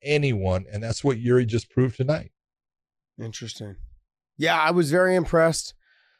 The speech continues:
Speaker 2: Uh, I felt like a little bit of that, like I said, adrenaline up in the first. And then after he think got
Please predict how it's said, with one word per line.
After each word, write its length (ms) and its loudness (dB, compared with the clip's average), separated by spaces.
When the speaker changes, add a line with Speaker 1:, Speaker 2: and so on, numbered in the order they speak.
Speaker 2:
Uh, 320 4
I 80 4
felt 180 -2
like 260 -2
a 60 -8
little 180 2
bit 120 2
of 60 4
that, 200 2
like 120 -4
I 80 -4
said, 180 -4
adrenaline 520 -6
up 160 -8
in 40 -8
the 80 -10
first. 380 -10
And 140 -8
then 120 -8
after 280 -8
he 120 -6
think 240 -8
got 140 -8